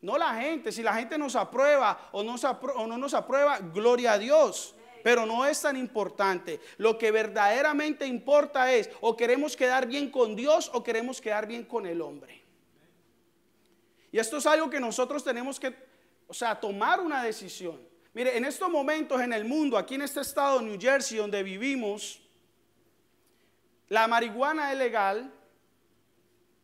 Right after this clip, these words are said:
el matrimonio entre personas del mismo sexo también es permitido, y el mundo se opone ante la palabra de Dios.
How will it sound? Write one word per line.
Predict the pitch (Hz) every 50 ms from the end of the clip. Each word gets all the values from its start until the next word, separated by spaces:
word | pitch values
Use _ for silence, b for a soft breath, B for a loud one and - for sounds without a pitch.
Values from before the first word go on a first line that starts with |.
| _ _ _ _ _ _ _ _ _ _ _ -
el | 214 226
matrimonio | 240 233 233 240 254 233 233 240 262 294 302 311
entre | 302 - 285 247
personas | - 254 233 202 - 262 277 277 277 277
del | 226 247 233
mismo | 240 247 262 262 262 247
sexo | - - 254 262 254 262 - 254 262 262 -
también | - 214 202 202 220 233 240 247
es | 240
permitido, | - - 240 233 233 233 196 233 233 214 208 202 214 226 233 - b b b b b
y | 247 277
el | 285 262 254 254
mundo | 254 294 349 381 370 339 311 285
se | - - 285
opone | 247 - - 277 294 302 311 302 285
ante | 277 269 269 247
la | 240 226 220 226
palabra | 220 214 214 214 214 226 233 233 233
de | 233 233
Dios. | 269 294 269 214 - -